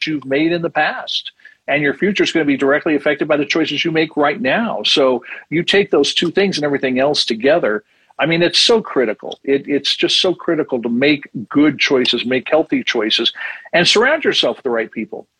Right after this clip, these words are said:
Because we need that. We need a community of people with us. And it sounds like you've had an amazing one, especially the last two years,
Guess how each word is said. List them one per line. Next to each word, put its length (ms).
Because 280
we 200
need 280
that. 220
We 240
need 240
a 80
community 560
of 80
people 340
with 220
us. 260
And 140
it 100
sounds 300
like 160
you've 160
had 200
an 120
amazing 580
one, 240
especially 520
the 100
last 340
two 140
years, 500